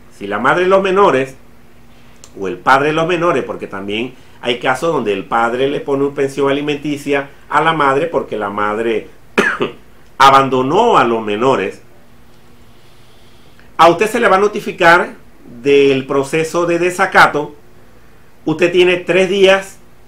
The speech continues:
para notificarse y tres días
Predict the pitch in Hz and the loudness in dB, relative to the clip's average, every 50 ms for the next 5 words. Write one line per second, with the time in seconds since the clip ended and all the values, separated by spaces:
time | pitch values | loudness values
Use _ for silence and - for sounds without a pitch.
0 | - - - - - 139 131 127 127 127 123 120 117 113 113 - - - - - | -20 -20 -10 -2 2 4 4 6 6 6 6 6 4 4 2 -2 -8 -16 -20 -20
1 | - - - - - 107 110 120 127 123 185 180 208 208 - 220 214 185 143 - | -20 -20 -20 -18 -12 -6 -4 -2 -2 -2 -4 -6 -6 -4 2 4 4 4 4 2
2 | - 147 139 - - - - - - - - 156 160 160 - - 175 202 208 202 | 0 -2 -4 -4 -6 -12 -20 -20 -20 -12 -6 -6 -4 -4 0 2 2 4 4 2
3 | 190 226 233 220 190 156 143 - 151 - - - | 0 -2 0 2 2 4 4 2 0 -2 -8 -14